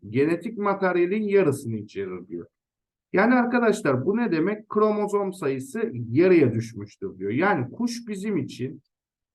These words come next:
iki N on kromozoma sahip olsun. Zigot için diyor ki N beş kromozoma sahiptir. Hayır. Burada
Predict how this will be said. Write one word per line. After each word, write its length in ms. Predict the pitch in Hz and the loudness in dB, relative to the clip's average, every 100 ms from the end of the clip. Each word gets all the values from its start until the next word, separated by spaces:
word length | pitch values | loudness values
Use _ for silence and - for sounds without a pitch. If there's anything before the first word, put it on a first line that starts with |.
| - | -16
iki 320 | 202 - 226 | -14 -6 -2
N 260 | 156 165 190 - _ _ | 0 0 -4 -14 _ _
on 320 | 180 214 226 | -2 0 0
kromozoma 640 | 226 190 151 131 117 107 104 | 0 0 2 0 -2 -4 -6
sahip 500 | - 98 92 95 101 | -8 -6 -6 -6 -4
olsun. 500 | 92 - 190 220 196 | -6 -4 -2 0 0
Zigot 480 | 143 185 214 220 208 | 0 2 2 2 -2
için 340 | - 208 214 | -8 -4 0
diyor 220 | 247 254 | 0 0
ki 220 | - - - | -2 -6 -4
N 300 | 156 190 226 226 - _ | 2 2 2 -2 -8 _
beş 380 | 117 190 190 - | 2 4 2 0
kromozoma 600 | 151 123 107 101 101 95 | 2 4 2 -2 -8 -8
sahiptir. 500 | 101 98 95 - 254 | -6 -6 -6 -4 -4
Hayır. 600 | 240 208 208 135 214 - _ _ _ _ _ _ - | 0 2 4 4 2 -2 _ _ _ _ _ _ -2
Burada 600 | 202 208 208 208 202 | 2 4 4 4 0